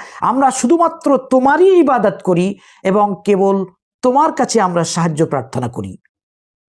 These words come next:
অতএব, যেমন আল্লাহ ছাড়া অন্য কারো জন্য নামাজ পড়া জায়েজ নেই, তেমনি আল্লাহ ছাড়া অন্য কারো জন্য কুরবানি করা জায়েজ নেই।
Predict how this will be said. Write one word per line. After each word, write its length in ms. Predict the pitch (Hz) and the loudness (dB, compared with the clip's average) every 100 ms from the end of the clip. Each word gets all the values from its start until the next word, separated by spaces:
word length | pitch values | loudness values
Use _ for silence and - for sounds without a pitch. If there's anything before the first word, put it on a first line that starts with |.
| _ _ _ _ _ _ _ _ | _ _ _ _ _ _ _ _
অতএব, 460 | 160 180 214 143 95 _ _ _ _ _ _ _ _ _ _ _ _ _ _ | -4 0 0 0 -4 _ _ _ _ _ _ _ _ _ _ _ _ _ _
যেমন 340 | 160 196 220 | -2 0 0
আল্লাহ 360 | 220 202 226 247 247 | 0 0 2 0 -2
ছাড়া 420 | - 220 220 220 - | -4 0 0 0 -2
অন্য 500 | 196 208 208 208 - | 0 0 0 -2 -2
কারো 260 | 196 220 269 | -2 0 0
জন্য 360 | 233 226 220 | 0 2 2
নামাজ 640 | 226 214 180 175 220 233 - | 2 0 0 0 0 -2 -2
পড়া 240 | 208 202 196 | -2 0 0
জায়েজ 440 | 170 214 302 220 | 0 2 2 0
নেই, 300 | 196 151 147 - _ _ _ _ - | -2 -2 -6 -14 _ _ _ _ -4
তেমনি 440 | 202 262 240 208 202 | 0 0 0 -2 -2
আল্লাহ 320 | 190 214 254 | -2 0 0
ছাড়া 460 | 247 - 208 196 190 - _ _ _ | -2 -2 0 0 -2 -8 _ _ _
অন্য 500 | 185 208 220 220 214 | -2 0 2 0 0
কারো 260 | - 226 302 | -2 0 2
জন্য 400 | 247 240 233 220 | 2 2 2 2
কুরবানি 520 | 220 185 180 202 196 | 0 -2 0 0 -2
করা 340 | 180 175 165 151 | -2 -2 -2 -4
জায়েজ 420 | - 151 147 - | -2 -2 -2 -4
নেই। 280 | 131 107 87 | -10 -12 -14